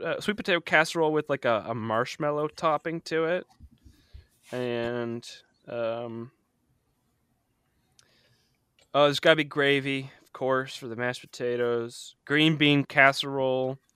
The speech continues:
Um, <clears throat> ah, dude, I'm really trying to think here. What else goes into bi-, my family's big Thanksgiving meal?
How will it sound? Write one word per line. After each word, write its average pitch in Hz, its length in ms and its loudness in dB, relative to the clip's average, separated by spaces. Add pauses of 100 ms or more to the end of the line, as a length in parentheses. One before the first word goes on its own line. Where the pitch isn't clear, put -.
(680)
Um, 120 760 -2 (2500)
<clears throat> - 140 -2 (800)
ah, 139 520 0
dude, 101 260 -12
I'm 117 160 -6
really 151 240 -4
trying 113 220 -4
to 98 80 -10
think 160 300 -6
here. 113 140 0
What 104 140 0
else 117 160 0
goes 120 240 0
into 113 200 -2
bi-, 113 200 -4
my 107 160 -2 (240)
family's 117 380 0
big 117 260 -4
Thanksgiving 104 560 -8
meal? 117 380 0